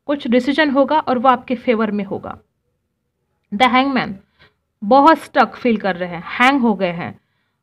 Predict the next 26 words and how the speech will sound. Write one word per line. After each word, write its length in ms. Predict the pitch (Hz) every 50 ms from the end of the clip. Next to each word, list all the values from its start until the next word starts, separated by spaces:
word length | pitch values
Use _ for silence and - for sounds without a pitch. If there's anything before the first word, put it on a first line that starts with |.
| _ _ -
डिसीजन 460 | 190 208 269 262 302 285 302 339 311
नहीं 200 | 277 262 247 247
ले 120 | 233 247 240
पा 200 | 233 - 240 233
रहे। 140 | 233 240 247
फिलहाल 420 | 247 - 254 247 220 233 277 269
इनकी 260 | 262 247 247 226 247 254
हालत 380 | - 233 233 233 240 233 -
ऐसे 160 | 233 226 254 226
डामाडोल 520 | 196 214 208 208 214 226 226 226 247 226
हो 100 | 220 220
गई 140 | 214 226 240
है 100 | 233 240
कि 220 | 226 240 247 240 247
कोई 220 | 247 - 262 262 247
डिसीजन 380 | 202 214 - 240 233 277 262
ही 60 | 269 254
नहीं 140 | 226 208
ले 120 | 196 180 175
पा 160 | 180 - -
रहे। 160 | 73 71 - - _ _ _ _ _ _ _ _ _ _ _ _ -
टेम्परेंस 440 | 262 285 285 285 349 330 - - 247
है, 80 | 202 196
चाहते 400 | - 269 254 240 254 240 311 285
हैं 140 | 302 277 214
बैलेंस, 400 | 233 233 233 208 160 170 -